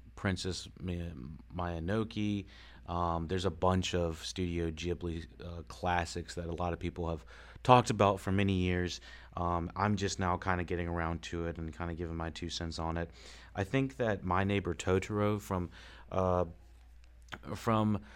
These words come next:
the standpoint of what I watched, I'm gonna consider I watched the nineteen eighty-eight, but it did have the, uh, Dakota Fanning and Ellie Fanning voices in there.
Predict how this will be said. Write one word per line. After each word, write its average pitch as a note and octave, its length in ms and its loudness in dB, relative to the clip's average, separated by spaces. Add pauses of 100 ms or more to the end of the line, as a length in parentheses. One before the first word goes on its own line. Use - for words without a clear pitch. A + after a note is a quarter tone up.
(240)
the A#2 80 2
standpoint C3+ 720 2
of G2+ 520 2
what G2+ 140 6
I G2+ 120 2
watched, G2+ 360 2
I'm G#2 260 2
gonna G#2+ 200 2
consider F#2+ 420 2
I F#2+ 60 4
watched F#2+ 260 2
the F#2 60 -4
nineteen F#2+ 360 0
eighty-eight, F#2+ 480 -2
but F#2 240 -2 (1000)
it F#2+ 140 -4
did G2 180 4
have F2+ 240 2
the, F2 240 -2
uh, E2 140 -2 (640)
Dakota F#2 340 4
Fanning F2+ 420 0
and F2 100 0
Ellie F2+ 180 2
Fanning F2+ 360 -2
voices F2+ 380 -2
in F#2 140 0
there. F#2+ 180 -2